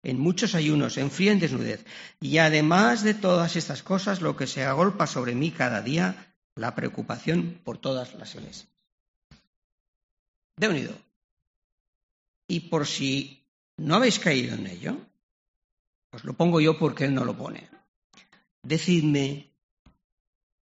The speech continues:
¿con qué familia carnal trabajó Pablo? ¿Con qué apoyo de su mujer? ¿Con qué cariño de sus hijos? Con ninguno.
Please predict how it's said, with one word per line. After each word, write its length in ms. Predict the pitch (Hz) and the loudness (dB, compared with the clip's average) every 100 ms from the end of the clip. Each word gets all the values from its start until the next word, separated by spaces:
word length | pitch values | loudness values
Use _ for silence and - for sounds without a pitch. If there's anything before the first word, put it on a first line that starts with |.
| _ _ _ | _ _ _
¿con 480 | - 165 160 156 - | -2 0 0 -4 -2
qué 320 | 196 233 - | 0 0 -2
familia 1040 | - - 151 131 147 170 127 117 120 165 - _ _ _ _ | -10 -6 -2 0 2 0 0 -4 -6 -10 -14 _ _ _ _
carnal 880 | - 139 131 143 151 120 117 160 262 - _ _ _ _ _ _ _ _ _ _ _ | -2 -2 2 2 2 2 0 -6 -10 -16 _ _ _ _ _ _ _ _ _ _ _
trabajó 560 | - 151 127 113 - 139 | -4 0 0 0 -2 -2
Pablo? 460 | 131 120 104 - _ _ _ _ _ _ _ _ _ _ | -2 -2 -6 -14 _ _ _ _ _ _ _ _ _ _
¿Con 260 | - 156 156 | -4 -4 -2
qué 160 | 185 | 0
apoyo 400 | 190 190 170 175 | 0 2 2 2
de 140 | 165 131 | 0 -2
su 140 | - | -2
mujer? 580 | 131 120 139 127 113 - _ _ _ _ | -4 -4 -6 -6 -8 -16 _ _ _ _
¿Con 160 | - 127 | -4 0
qué 160 | 160 | 0
cariño 340 | 165 160 156 143 | 2 2 2 0
de 120 | 131 | -2
sus 260 | - - | -6 -8
hijos? 540 | 139 135 - - - _ _ _ _ _ _ _ _ _ _ _ _ _ | -8 -8 -12 -16 -20 _ _ _ _ _ _ _ _ _ _ _ _ _
Con 140 | - 127 | -10 -8
ninguno. 380 | 117 117 - | -6 -8 -12